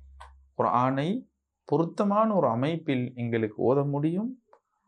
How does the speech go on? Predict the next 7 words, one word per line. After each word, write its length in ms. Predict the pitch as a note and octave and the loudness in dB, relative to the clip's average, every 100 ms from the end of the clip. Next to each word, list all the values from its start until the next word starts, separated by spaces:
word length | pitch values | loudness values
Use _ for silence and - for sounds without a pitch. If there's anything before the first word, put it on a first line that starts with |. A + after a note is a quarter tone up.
| - | -4
ஆனால் 420 | A2 G#2 G2+ - | -2 -2 -4 -6
கடுமையான 720 | - C3 F#3 G3 F3 C#3 A#2+ | -2 2 4 4 2 0 -2
வேகம் 380 | A2 A2+ B2+ C#3 | 0 0 0 -2
என்பது 400 | C3+ C3+ C3 C3+ C3+ C3+ _ _ _ _ - | -2 0 0 -2 -6 -8 _ _ _ _ -6
அது 420 | A2 G#2+ G#2 - | -2 -2 -4 -4
எந்த 340 | - A#2+ D#3+ D#3+ D3 B2+ A2 - | -2 0 0 2 2 0 -2 -6
அடிப்படையிலும் 840 | A2 A2+ D#3 D#3 D3 C#3 C3+ C3 | -4 0 0 0 0 2 2 0